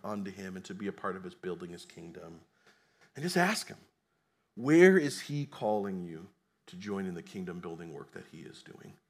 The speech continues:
And what does it look like for you to say yes to, to God's kingdom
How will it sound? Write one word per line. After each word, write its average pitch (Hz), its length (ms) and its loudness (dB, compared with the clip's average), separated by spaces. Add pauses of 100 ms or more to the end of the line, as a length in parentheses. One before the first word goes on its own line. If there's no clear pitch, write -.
(580)
And 90 100 -8
what 120 140 6
does 120 140 4
it - 20 2
look 98 140 -2
like 90 160 -4
for - 220 -10
you 90 200 -4
to 82 80 -10
say - 240 -10 (120)
yes - 480 -12 (680)
to, - 500 -12
to 90 60 -8
God's 90 300 0
kingdom 80 360 -14